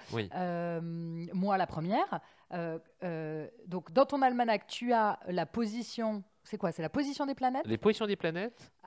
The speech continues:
Speaker 2: À une date et à un moment donné.
Speaker 1: Exactement.
Speaker 2: Ok, par année, par
Speaker 1: Je
Speaker 2: mois,
Speaker 1: les,
Speaker 2: par
Speaker 1: je les
Speaker 2: tout ce
Speaker 1: ai
Speaker 2: que
Speaker 1: au
Speaker 2: tu
Speaker 1: jour
Speaker 2: veux.
Speaker 1: le jour, calculés pour un zéro heure. Ensuite, les petites variables, je les fais en calcul, euh, ou mental ou à la main.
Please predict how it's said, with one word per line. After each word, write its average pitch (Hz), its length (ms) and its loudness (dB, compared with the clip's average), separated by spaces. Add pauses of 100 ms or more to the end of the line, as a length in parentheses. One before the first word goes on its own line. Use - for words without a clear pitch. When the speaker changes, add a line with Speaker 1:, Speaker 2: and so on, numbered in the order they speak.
Speaker 2:
À 214 140 2
une 196 220 6
date 220 320 6
et 208 220 4
à 185 80 6
un 185 60 6
moment 202 240 2
donné. 190 360 4
Speaker 1:
Exactement. 135 540 0
Speaker 2:
Ok, - 180 -2 (160)
par 151 180 0
année, 185 400 0
par 165 260 -2
Speaker 1:
Je 165 60 0
Speaker 2:
mois, 190 180 6
Speaker 1:
les, 196 60 6
Speaker 2:
par 214 100 6
Speaker 1:
je 156 60 4
les 160 40 6
Speaker 2:
tout 151 60 4
ce 180 40 6
Speaker 1:
ai 170 40 8
Speaker 2:
que 165 40 8
Speaker 1:
au 156 40 8
Speaker 2:
tu 135 60 4
Speaker 1:
jour 190 140 4
Speaker 2:
veux. 156 60 -2
Speaker 1:
le 160 120 2
jour, 196 280 -2
calculés 165 420 -2
pour 147 200 -2
un 147 80 0
zéro 127 300 2
heure. 165 300 0 (320)
Ensuite, 127 320 -4
les 127 80 -2
petites 117 200 -8
variables, 120 320 -2
je 127 100 -12
les 107 80 -4
fais 147 180 -6
en 127 80 -4
calcul, 110 340 -4 (100)
euh, 95 400 -6
ou 147 100 0
mental 127 580 0
ou 113 100 0
à 117 40 4
la 143 80 -6
main. 147 200 -6